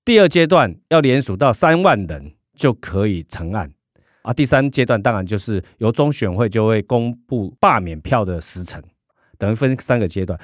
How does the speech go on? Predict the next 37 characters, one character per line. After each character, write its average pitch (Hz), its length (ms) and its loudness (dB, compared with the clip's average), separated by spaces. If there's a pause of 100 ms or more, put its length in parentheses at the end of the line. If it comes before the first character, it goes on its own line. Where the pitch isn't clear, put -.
(260)
如 107 100 -2
果 170 80 2
第 175 160 -4
一 170 40 -6
阶 165 120 -2
段 156 140 2
成 110 200 -4
立 135 80 -2
的 101 80 -4
话， 92 120 -4
第 175 180 2
二 165 60 6
阶 147 120 -2
段 127 240 0 (120)
政 160 200 2
党 82 220 -8
的 82 180 -10 (120)
资 123 200 -6
源 98 240 -4 (260)
就 120 120 0
会 104 80 0
进 98 200 -8
来 - 120 -18
了， - 60 -20 (440)
而 143 120 -2
且 127 160 0
他 123 120 -2
们 139 160 0
会 139 180 2
广 90 280 -4
开 120 220 0
所 117 220 -2
有 147 80 4
的 98 60 0
服 95 280 -6
务 117 60 -4
处 107 280 -6